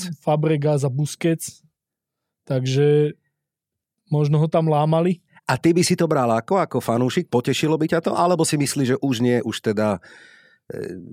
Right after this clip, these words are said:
Speaker 2: netreba mať nejaké ružové
Speaker 1: Ja by som
Speaker 2: sny?
Speaker 1: to bral
Speaker 2: Bral by si to
Speaker 1: všetkými
Speaker 2: všetkými
Speaker 1: desiatimi,
Speaker 2: desiatimi,
Speaker 1: aj
Speaker 2: jasné.
Speaker 1: s jeho desinou na adrese.
Speaker 2: <laughs> Jasné, jasné. La Liga by sa potešila, chlapci, že?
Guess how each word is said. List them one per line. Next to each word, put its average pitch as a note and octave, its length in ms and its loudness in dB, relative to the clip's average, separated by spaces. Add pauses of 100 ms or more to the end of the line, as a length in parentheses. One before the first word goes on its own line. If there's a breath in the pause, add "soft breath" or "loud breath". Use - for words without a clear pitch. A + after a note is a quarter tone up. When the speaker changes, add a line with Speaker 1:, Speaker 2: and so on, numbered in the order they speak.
Speaker 2:
netreba G#2+ 440 0
mať G#2 200 0
nejaké G#2 280 0
ružové A2 320 2
Speaker 1:
Ja - 60 2
by D#3 140 0
som D#3+ 160 4
Speaker 2:
sny? D3+ 40 0
Speaker 1:
to E3 80 2
bral D#3 240 0
Speaker 2:
Bral - 280 0
by D#3 120 0
si C3+ 140 0
to C3 120 -2
Speaker 1:
všetkými B2+ 220 -2
Speaker 2:
všetkými C#3+ 280 -2
Speaker 1:
desiatimi, C3 240 -6
Speaker 2:
desiatimi, A#2 280 -10
Speaker 1:
aj - 120 -12
Speaker 2:
jasné. C#3 120 -2
Speaker 1:
s C3 120 -2
jeho D3 280 2
desinou C#3 460 -2
na C#3 140 -2
adrese. C3+ 340 -6 (160)
Speaker 2:
<laughs> - 140 -10
Jasné, A#2 380 -2 (140)
jasné. A2 440 -4 (520 loud breath)
La A#2+ 180 2
Liga E3 220 2
by C#3+ 120 0
sa B2+ 120 0
potešila, G#2 480 -2
chlapci, E2+ 360 -6
že? G2+ 160 0